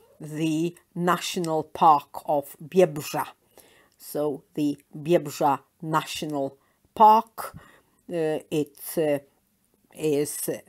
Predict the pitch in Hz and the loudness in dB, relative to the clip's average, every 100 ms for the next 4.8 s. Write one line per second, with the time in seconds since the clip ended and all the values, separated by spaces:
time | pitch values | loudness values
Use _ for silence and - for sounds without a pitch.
0 | - 165 160 160 - 165 156 143 117 - | -10 0 0 0 -6 -6 -2 0 -2 -6
1 | _ _ _ _ - 165 143 - - 147 | _ _ _ _ 2 4 4 0 -10 -6
2 | 139 131 - 139 135 127 _ _ _ _ | -6 -8 -8 -4 -4 -6 _ _ _ _
3 | _ _ _ _ _ _ _ _ - 165 | _ _ _ _ _ _ _ _ -12 -2
4 | 185 202 202 214 220 - - | 0 4 6 6 4 -4 -4